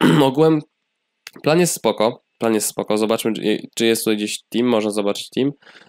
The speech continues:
cały, jest, o, jest team cały, tu możemy sobie zobaczyć cały team.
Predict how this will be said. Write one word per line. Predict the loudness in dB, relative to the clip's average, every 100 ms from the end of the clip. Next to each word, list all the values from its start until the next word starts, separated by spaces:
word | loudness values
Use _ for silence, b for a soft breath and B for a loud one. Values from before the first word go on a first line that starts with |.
| B
cały, | -4 0 2 0 -4 _ _ _ -4
jest, | -4 -4 -4
o, | -2
jest | 0 -2 -2 -6
team | -8 -8
cały, | -10 -10 -12 B B B -6
tu | -2
możemy | 0 0
sobie | -2 -4
zobaczyć | -2 -4 -4
cały | -6 -4
team. | 0 2